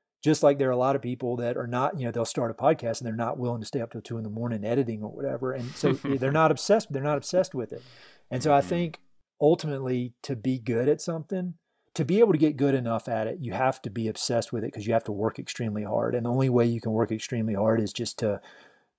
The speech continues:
Speaker 1: to kinda not be able to live without doing it. And so, like, while I'd love to say, like, I was obsessed with conservation, like, it was important and I worked really hard on it and I think I made a difference,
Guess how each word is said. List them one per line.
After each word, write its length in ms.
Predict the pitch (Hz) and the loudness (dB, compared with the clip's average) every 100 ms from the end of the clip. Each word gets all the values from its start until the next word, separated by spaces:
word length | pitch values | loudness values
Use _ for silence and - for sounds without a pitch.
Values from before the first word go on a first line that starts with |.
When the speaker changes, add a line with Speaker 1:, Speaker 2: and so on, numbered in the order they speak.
| - | -2
Speaker 1:
to 240 | 120 104 - _ - | 0 0 -4 _ -14
kinda 220 | - 127 | -4 -2
not 380 | 110 113 120 123 | 0 2 0 0
be 160 | 117 117 | -2 0
able 180 | 113 107 | 0 -2
to 100 | 101 | -2
live 280 | 110 113 | 2 2
without 320 | 104 110 107 117 | 2 0 0 0
doing 280 | 120 120 | -4 -4
it. 140 | 95 - _ _ _ _ | -6 -18 _ _ _ _
And 180 | 135 123 | -2 0
so, 240 | - 139 127 | 4 4 6
like, 240 | 117 120 _ _ _ | 4 4 _ _ _
while 200 | - 151 | 2 6
I'd 180 | 139 120 | 6 6
love 180 | 131 143 | 4 4
to 80 | 117 | 2
say, 300 | - 135 131 | -2 0 2
like, 280 | 107 110 _ _ _ | -2 -6 _ _ _
I 140 | - 185 | 0 0
was 240 | 147 113 | 0 -4
obsessed 480 | 117 - - 156 - | -8 -6 -2 -2 -2
with 100 | 131 | -10
conservation, 640 | 139 131 127 123 135 - 123 | -10 -8 -8 -6 -6 -8 -12
like, 180 | 131 - _ _ _ - | -12 -12 _ _ _ 2
it 100 | 208 | 4
was 160 | 214 | 4
important 500 | 131 110 151 151 113 - | 0 -4 4 4 4 -2
and 100 | 123 | 4
I 60 | |
worked 260 | 143 139 - | 4 4 2
really 200 | 139 135 | 4 4
hard 220 | 117 123 | 2 -2
on 200 | 117 113 | -2 -4
it 40 | 113 | -8
and 100 | 110 | -8
I 60 | |
think 300 | 117 147 131 | -6 -6 -4
I 120 | 123 113 | -2 -2
made 280 | 120 120 | -2 -2
a 80 | 113 | -2
difference, 560 | 101 117 - 143 170 | -6 -8 -6 -8 -10